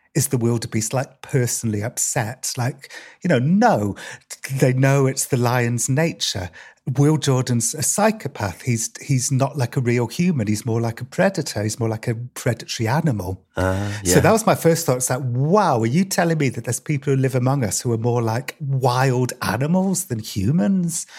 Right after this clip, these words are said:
Speaker 1: And then I was talking to a psychologist who said, "Did you know that you're four times more likely to find a psychopath at the top of the tree than at the bottom?"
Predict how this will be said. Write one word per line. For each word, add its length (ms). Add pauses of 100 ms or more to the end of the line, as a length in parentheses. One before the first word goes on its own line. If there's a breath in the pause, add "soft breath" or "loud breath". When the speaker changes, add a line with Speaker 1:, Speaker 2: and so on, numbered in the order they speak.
(440 loud breath)
Speaker 1:
And 220
then 180
I 60
was 140
talking 280
to 120
a 40
psychologist 800
who 80
said, 440 (340)
"Did 200
you 80
know 360
that 200
you're 140
four 260
times 320
more 120
likely 340
to 80
find 180
a 40
psychopath 600
at 140
the 80
top 260
of 60
the 80
tree 400 (480 soft breath)
than 100
at 140
the 80
bottom?" 480